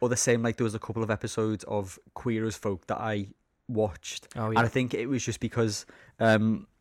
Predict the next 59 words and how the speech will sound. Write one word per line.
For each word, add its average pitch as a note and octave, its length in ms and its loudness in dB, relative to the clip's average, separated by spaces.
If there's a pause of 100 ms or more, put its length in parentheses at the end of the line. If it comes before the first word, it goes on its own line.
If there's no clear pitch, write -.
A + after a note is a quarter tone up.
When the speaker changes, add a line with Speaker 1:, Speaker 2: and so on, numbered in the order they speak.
(240)
Speaker 1:
and B2 80 4
I'm C#3 60 4
gonna C#3 200 2
call D3 220 6
it C3 60 4
out G#2+ 220 4
actually B2 300 0
now. A2 440 0
No, C3 80 -4 (180)
not A#2 140 -2
me A2 60 -4
mum. G#2+ 320 -6
That's - 260 -10
not, G#2 180 -4
it - 80 -12
sounded A2+ 200 0
like A2+ 100 0
that G#2+ 120 2
was - 140 -4
where G#2+ 100 0
this G#2 260 -6
was G2+ 80 -8
going. G#2 280 -6 (160)
Speaker 2:
Mm. A#2 280 -4 (100)
Speaker 1:
There A#2 80 0
was A2 140 0
a, - 20 -6
uh, - 400 -6
there - 60 -4
was B2 100 0
the - 60 -8
first A2+ 180 2
time A2+ 140 0
I A2+ 60 2
was A2 100 -2
called A2 240 0
queer. G#2 340 0 (380)
It A2 40 -2
was A2 100 0
the A2+ 60 0
first A2+ 360 0
time A2 420 -2
I G#2 240 -2 (560)
knew, B2 380 2
I A#2 120 4
had A#2 140 4
heard G#2+ 300 0
the A2 60 -2
word. G#2 380 0
I F2+ 60 -2
think, B2+ 200 -2
Speaker 2:
Mm. A#2 240 -4 (240)
Speaker 1:
I - 60 -10
think F3 320 -4
I G#3 40 -10
was F#3+ 120 -6
in F#3 120 -6
year F#3 140 -6
six. - 840 -10